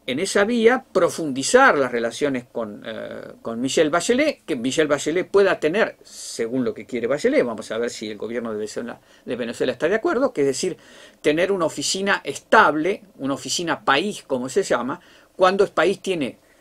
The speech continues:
problemas serios de derechos humanos, lo que hace Michelle Bachelet es dispone una, una oficina en el país, siempre con el acuerdo del país,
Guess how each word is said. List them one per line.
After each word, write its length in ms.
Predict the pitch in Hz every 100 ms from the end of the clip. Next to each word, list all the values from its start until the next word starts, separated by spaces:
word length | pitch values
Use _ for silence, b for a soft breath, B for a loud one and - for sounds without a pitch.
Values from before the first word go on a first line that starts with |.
| b b
problemas 480 | 135 139 156 160 139
serios 380 | - 226 156 131
de 100 | 127
derechos 400 | 139 160 208 247
humanos, 480 | 220 170 208 226 -
lo 200 | 139 131
que 140 | -
hace 200 | 165 175
Michelle 280 | 147 135 165
Bachelet 420 | 175 - 185 208 170
es 140 | 139
dispone 560 | 135 - 226 214 - -
una, 360 | 151 147 120 - _ _ _ _ _ _ _ _ - _
una 220 | - 165
oficina 500 | 160 165 - 247 170
en 80 | 123
el 80 | 117
país, 440 | - 135 170 - b b _
siempre 400 | - 117 113 113
con 100 | 110
el 100 | 107
acuerdo 320 | 110 127 131
del 140 | 147 202
país, 420 | 247 226 247